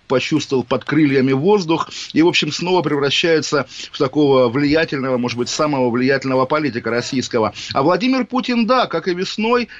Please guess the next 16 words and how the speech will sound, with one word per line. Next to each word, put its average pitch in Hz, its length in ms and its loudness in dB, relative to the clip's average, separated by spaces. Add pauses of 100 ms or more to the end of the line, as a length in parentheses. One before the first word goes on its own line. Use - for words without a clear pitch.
собственно, 160 360 -4
Песков 170 360 -2
сказал, 175 400 0
когда 127 260 0
позавчера 147 560 0
или 127 80 0
позапозавчера, 127 840 0
что 123 300 0 (260)
Путин 143 280 2
ездить 127 380 0
не 147 120 2
будет, 180 460 0
э, 143 200 4
видеосвязь 139 600 0
отличный 127 440 -2
способ 131 500 0